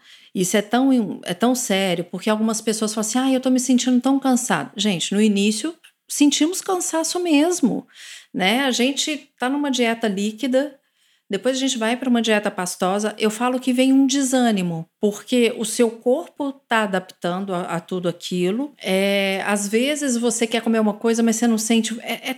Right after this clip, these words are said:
tanta coisa na cabeça acontecendo, ao mesmo tempo que o seu corpo também tá mudando. A única coisa que nos alegra é subir na balança e <laughs> ver que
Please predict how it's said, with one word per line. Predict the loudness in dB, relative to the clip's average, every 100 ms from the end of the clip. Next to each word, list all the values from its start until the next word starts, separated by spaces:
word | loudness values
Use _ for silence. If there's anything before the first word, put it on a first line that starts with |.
| _
tanta | -4 -2 -4
coisa | -2 0 2 2
na | 2 0
cabeça | -2 -4 0 2 0 0 -4
acontecendo, | -4 -4 -4 -4 -4 -4 -2
ao | 2
mesmo | 2 4 2
tempo | 2 0 0 -2
que | -4
o |
seu | 0 -2
corpo | 0 0 0 0 -6
também | -2 0 0 -2
tá | -2
mudando. | -2 0 2 2 0 -4 -8
A | -2
única | 0 0 0
coisa | -2 2
que | 2
nos | 4
alegra | 4 4 2 2
é |
subir | 0 0 2 2
na |
balança | 2 2 2 2 0
e |
<laughs> | -2
ver | -2 -4
que | -6